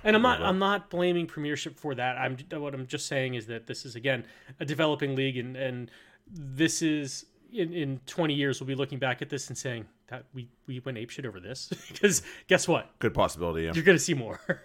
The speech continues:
Speaker 1: <laughs>
Speaker 2: Yeah, th-, they'll
Speaker 1: Um,
Speaker 2: be, they'll be bigger and larger and more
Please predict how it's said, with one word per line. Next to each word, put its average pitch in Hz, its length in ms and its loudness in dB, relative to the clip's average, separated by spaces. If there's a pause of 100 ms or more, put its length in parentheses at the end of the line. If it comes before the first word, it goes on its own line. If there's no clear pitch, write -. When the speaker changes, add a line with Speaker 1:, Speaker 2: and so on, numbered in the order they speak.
(160)
Speaker 1:
<laughs> - 80 -20
Speaker 2:
Yeah, 87 260 0
th-, 87 220 -2
they'll 92 140 0
Speaker 1:
Um, - 120 2
Speaker 2:
be, 85 200 -2 (340)
they'll 117 140 6
be 117 100 4
bigger 101 480 6
and 85 360 0
larger 80 460 0
and 76 460 -6
more 78 640 -2